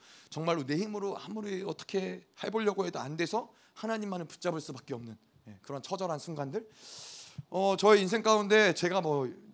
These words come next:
쭉 그런 인생의 어떤 가난했던 순간들, 정말 하나님을 부르짖었던 순간들이 언제였을까라고 생각했을 때 제가 뭐 한번 나눴던 적도 있었던 것 같은데, 배를 타고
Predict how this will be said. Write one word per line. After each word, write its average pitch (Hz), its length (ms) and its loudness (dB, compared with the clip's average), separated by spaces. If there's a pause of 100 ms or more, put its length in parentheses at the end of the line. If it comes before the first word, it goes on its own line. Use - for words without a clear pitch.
쭉 208 320 -6 (840)
그런 165 260 -2
인생의 160 280 -2
어떤 143 240 -4
가난했던 160 520 -4
순간들, 156 480 -6
정말 131 260 -6
하나님을 190 760 -4
부르짖었던 160 520 -6
순간들이 175 380 -4
언제였을까라고 143 800 2 (920)
생각했을 143 400 -8
때 135 280 -4 (720)
제가 123 260 -4 (160)
뭐 107 280 -12
한번 127 460 -14
나눴던 123 340 -8
적도 120 220 -10
있었던 113 260 -10
것 113 100 -8
같은데, 107 360 -10 (480)
배를 139 240 0
타고 120 340 -4